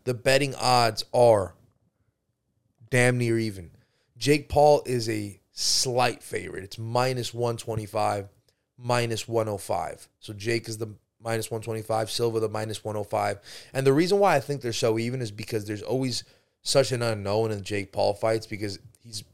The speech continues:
fighting better guys each and every time. So you don't really know where he's gonna be each time he's fighting that better guy. So it's so hard to even gauge. Like, the kid's fought five guys.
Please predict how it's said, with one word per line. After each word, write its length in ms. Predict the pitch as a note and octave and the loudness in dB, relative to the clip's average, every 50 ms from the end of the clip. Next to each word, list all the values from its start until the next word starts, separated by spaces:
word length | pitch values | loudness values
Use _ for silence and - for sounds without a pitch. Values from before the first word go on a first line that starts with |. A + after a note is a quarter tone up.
| _ - | _ -4
fighting 460 | B2 B2+ C#3 C#3+ C#3+ C#3 B2+ G#2 G2 | 0 4 4 4 4 0 -4 -10 -10
better 340 | G2 - B2 A#2+ A#2+ A#2+ G#2+ | -4 0 0 2 2 0 -2
guys 500 | G#2 - A2+ G#2+ G#2+ G#2+ A2 A2 G#2+ - - | -2 -2 0 2 2 2 2 0 -2 -6 -8
each 240 | A2+ A#2+ A2+ - | -8 -6 -4 -4
and 100 | B2 A2+ | -4 -2
every 220 | A2+ G#2+ A2 A2+ G2 | -4 -4 -4 -6 -8
time. 500 | - - G#2 G2+ G#2+ B2+ C#3 D3 C#3+ B2+ _ _ _ _ _ _ _ _ - | -6 -4 -2 -2 0 0 -2 -2 -4 -8 _ _ _ _ _ _ _ _ -10
So 160 | - - C3+ | -4 0 0
you 240 | B2 A2+ A#2 A#2 A2+ | 0 0 -2 -4 -4
don't 340 | A2 - B2+ C3 C#3 D3 D3 | -2 2 4 4 4 4 4
really 220 | D3 D3 C#3+ C#3 | 4 2 2 2
know 200 | B2+ B2 B2+ B2+ | 0 0 2 2
where 160 | C3 B2 A#2 | 4 4 2
he's 140 | A2+ A#2 A2 | 2 0 -2
gonna 220 | A2+ A#2 G#2+ G#2+ G2 | -4 -4 -4 -4 -6
be 400 | G2 G2 A#2 C3 D3+ D3 B2+ A#2 | -6 -4 -4 -2 -2 -2 -2 -2
each 180 | A2 - - | -2 -4 -4
time 280 | - A2+ G#2+ G#2+ A2 A2 | -2 -2 -2 -2 -2 -4
he's 120 | A2 G#2 | -6 -6
fighting 320 | - - A#2+ B2+ C#3 C#3 B2 | -2 2 2 2 2 0 0
that 220 | A2+ G#2+ G#2 F2 | 0 -2 -2 -2
better 200 | G2 F#2+ G2 F#2 | -4 -6 -6 -6
guy. 280 | D#2+ - F#2 F#2 F#2 F2+ | -6 -4 -2 -2 -2 -2
So 360 | - - G#2 G2 G2 F#2 - - - - _ _ _ _ _ _ _ _ _ _ _ _ - | -4 -4 -4 -4 -4 -4 -6 -12 -20 -20 _ _ _ _ _ _ _ _ _ _ _ _ -8
it's 160 | C3+ A#2 - | -4 -2 0
so 240 | - - C#3 C3 C3 | 2 4 6 6 8
hard 220 | C3+ C#3 C3 B2 - | 8 6 6 4 0
to 100 | - C3 | -6 -6
even 360 | B2+ A#2+ A2+ G#2 F#2+ F2+ E2+ | -6 -6 -6 -8 -8 -10 -10
gauge. 440 | F#2 G#2+ G#2+ A2 G#2+ F2+ E2 D2 F2+ | -6 -4 -2 -2 -2 -4 -6 -8 -10
Like, 160 | F#2 F2 - | -10 -10 -10
the 80 | G#2 | -12
kid's 300 | F#2 - - A#2 A2+ - | -8 -4 -4 -2 -2 -2
fought 400 | - - - A2+ G#2+ G#2 D2+ - | -4 -2 2 4 4 4 4 0
five 440 | - - - G#2+ G2 G2 G2 G2 - | -6 -6 -2 0 0 0 0 -2 -4
guys. 460 | - G2 F#2 F#2 F2+ E2+ D2+ D2 - | -4 -4 -2 -2 -2 -4 -8 -10 -14